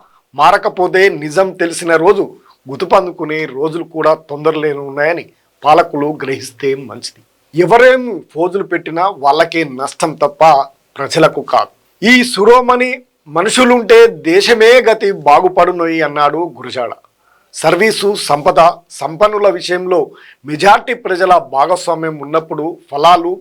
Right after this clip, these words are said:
పదుల సంఖ్యలో కులాలకు కొంతమందికే పరిమితమైతే అభివృద్ధి లెక్కలన్నీ అబద్ధమేగా. ఆ అబద్ధాన్ని నిజం చేసినటువంటి ధర్మ పోరాటమే ఎస్సీ వర్గీకరణ. మూడు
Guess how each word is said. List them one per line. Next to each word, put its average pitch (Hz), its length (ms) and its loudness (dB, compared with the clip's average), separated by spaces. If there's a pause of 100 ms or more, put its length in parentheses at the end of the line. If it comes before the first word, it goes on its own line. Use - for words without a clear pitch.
(160)
పదుల 185 300 4
సంఖ్యలో 220 460 0
కులాలకు 185 720 0
కొంతమందికే 175 640 -2
పరిమితమైతే 156 840 -4
అభివృద్ధి 147 480 -2
లెక్కలన్నీ 160 720 0
అబద్ధమేగా. 147 720 -6 (840)
ఆ 180 260 6 (300)
అబద్ధాన్ని 247 640 2
నిజం 202 360 0
చేసినటువంటి 180 720 -2
ధర్మ 160 440 -2
పోరాటమే 170 640 2
ఎస్సీ 151 500 -8
వర్గీకరణ. 127 540 -10 (760)
మూడు 151 400 0